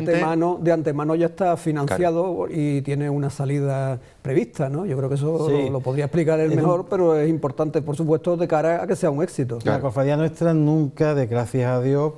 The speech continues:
Speaker 3: de ya muchísimos años saneada económicamente, y te lo dije antes fuera de cámara, cuando nos recogemos el miércoles santo tenemos todo pagado. Entonces, basándose en esta gran base y teniendo siempre unos fondos reservados como buen padre ahorrador,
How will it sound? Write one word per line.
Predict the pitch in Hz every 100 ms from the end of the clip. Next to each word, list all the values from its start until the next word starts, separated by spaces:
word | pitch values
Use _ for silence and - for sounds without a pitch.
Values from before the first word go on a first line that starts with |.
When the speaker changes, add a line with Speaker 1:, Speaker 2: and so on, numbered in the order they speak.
| - -
Speaker 3:
de | 139 131 123
ya | 123 123
muchísimos | 117 113 127 113 131 131
años | 135 139 127
saneada | - 120 110 120 127
económicamente, | 123 127 127 123 131 135 131 160 156
y | 131 117 104 -
te | 113
lo | 107
dije | 110
antes | 117 107 113
fuera | - 113
de | 113
cámara, | 113 120 131 151 - - - - _ -
cuando | 131 123
nos | 123 113
recogemos | 135 131 143
el | 156
miércoles | 156 143 147
santo | 139 147 156
tenemos | 131 135 131 -
todo | 143 135 123
pagado. | 113 95 95 90 - - - - -
Entonces, | 120 113 131 156 160 123 113 135
basándose | 123 127 131 156 165 170 147
en | 131
esta | 139 160 151 143
gran | 135 147 156
base | 156 165 120 95 - -
y | 143
teniendo | 127 131 151
siempre | 170 147 135
unos | 151 151
fondos | - 160 151
reservados | 143 147 143 147
como | 117 117 117
buen | 123 139 135
padre | - 147 135 139
ahorrador, | 139 117 139 160 160